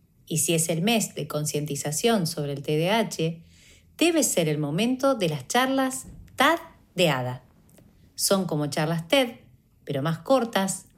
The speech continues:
ágiles y amigables para nuestro T D A H, por así decirlo. Y este año se trata de funciones ejecutivas. Ya sabes, esa parte frontal de nuestro cerebro con T D A H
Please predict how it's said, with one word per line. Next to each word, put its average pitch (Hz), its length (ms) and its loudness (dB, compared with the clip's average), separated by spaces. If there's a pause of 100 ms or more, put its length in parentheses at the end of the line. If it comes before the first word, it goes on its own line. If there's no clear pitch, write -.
(280)
ágiles 165 680 0 (180)
y 190 80 0
amigables 294 560 2
para 190 220 0
nuestro 165 360 -2
T 156 140 2
D 143 140 2
A 127 80 -2
H, 123 340 -10 (140)
por 156 160 0
así 139 240 -2
decirlo. 135 500 -8 (760)
Y 165 140 2
este 170 240 2
año 190 480 0 (240)
se - 220 -2
trata 285 460 0
de 240 120 0
funciones 262 640 2
ejecutivas. 147 880 -6 (1200)
Ya 359 140 2
sabes, 139 560 -2 (500)
esa 254 300 2
parte 202 260 0
frontal 170 460 0
de 175 100 2
nuestro 151 300 -2
cerebro 156 460 0
con 139 180 -6
T 147 140 -2
D 190 100 0
A 240 80 2
H 165 420 -4